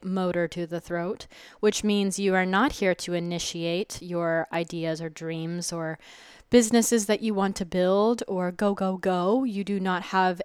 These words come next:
a defined sacral, which means it is open and you don't have sustainable, consistent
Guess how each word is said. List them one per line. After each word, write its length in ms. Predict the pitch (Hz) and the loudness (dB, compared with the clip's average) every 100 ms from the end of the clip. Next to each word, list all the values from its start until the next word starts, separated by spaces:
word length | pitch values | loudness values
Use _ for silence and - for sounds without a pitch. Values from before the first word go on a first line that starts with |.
| - | -2
a 400 | 180 180 175 180 - - | 0 0 -2 -6 -12 -10
defined 540 | - 196 190 175 170 170 | -6 -2 0 0 -2 -4
sacral, 540 | - 170 - 214 269 | -4 -4 -2 2 2
which 220 | 233 - | 2 0
means 460 | 196 185 180 185 - | -4 -2 -2 -4 -6
it 140 | 190 196 | -4 -2
is 180 | 277 - | -2 0
open 500 | 208 - 202 233 320 - | -2 2 2 2 -2 -4
and 520 | 208 190 196 196 185 - | -2 0 0 -2 -6 -10
you 160 | 202 | -4
don't 180 | 196 190 | -2 -2
have 300 | 196 202 202 - - - - | 0 -2 -4 -14 -20 -20 -4
sustainable, 1160 | - 285 - - - 294 302 294 302 302 302 | 4 6 6 4 6 6 6 6 8 10 8
consistent 840 | 294 - 214 294 269 262 - 277 | 6 -2 -4 -2 -2 -2 -2 -2